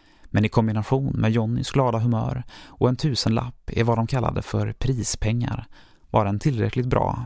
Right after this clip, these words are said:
för att stackarna hon gav sig på skulle se sig som vinnare. Det fungerade helt enkelt. Lyssnarna älskade henne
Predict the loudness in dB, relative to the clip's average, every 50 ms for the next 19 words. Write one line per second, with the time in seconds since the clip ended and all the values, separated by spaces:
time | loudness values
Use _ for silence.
0 | -8 -4 -2 -2 0 0 -2 -4 -4 -6 -4 -2 0 2 2 2 2 2 2 2
1 | 0 -2 -6 -4 -4 -4 -4 -4 -4 -2 -2 -2 0 0 0 -2 -2 -2 -2 -2
2 | -2 -2 -2 -2 -2 0 0 0 0 0 0 -2 -4 -6 -10 -14 _ _ _ _
3 | _ _ _ _ _ _ _ _ _ _ _ _ _ _ _ _ _ _ -20 _
4 | _ _ _ _ _ _ -2 0 0 2 2 2 0 0 0 0 0 0 0 0
5 | -2 -2 -2 -4 -4 -4 -6 -10 -10 -12 -16 -20 _ _ _ _ _ _ _ _
6 | _ _ _ _ _ _ -4 0 0 2 2 2 0 0 0 0 0 -2 -2 -2
7 | -2 -2 -2 -2 -2 -2 -2 -2 -2 -4 -6 -6